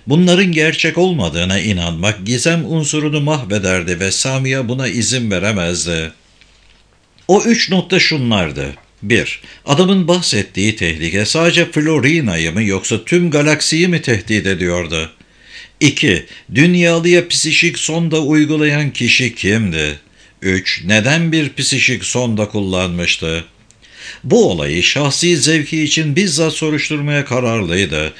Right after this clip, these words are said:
Hiç kimse kendisinden yetenekli bir amatör dedektif olmayacağını düşünecek kadar alçak gönüllü değildir. Ve Samya alçak gönüllü olmaktan çok uzaktı.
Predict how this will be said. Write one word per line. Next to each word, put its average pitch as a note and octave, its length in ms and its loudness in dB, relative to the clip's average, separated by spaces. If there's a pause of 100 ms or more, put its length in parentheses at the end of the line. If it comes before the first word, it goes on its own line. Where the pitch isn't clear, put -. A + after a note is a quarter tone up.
(240)
Hiç A#3+ 240 2
kimse G2+ 380 -2
kendisinden C#3+ 680 0
yetenekli C#3+ 680 -2
bir C#3 260 -2
amatör C3+ 460 -2
dedektif B2 500 -4
olmayacağını F#2 960 -2
düşünecek B2+ 560 -2
kadar B2+ 240 0
alçak A#2 600 -2
gönüllü G#2+ 420 0
değildir. F2 580 -2 (400)
Ve D3+ 120 6
Samya F3+ 520 2
alçak D#3+ 520 0
gönüllü D#3+ 360 0
olmaktan D3+ 640 0
çok B2+ 280 -2
uzaktı. F2 720 -2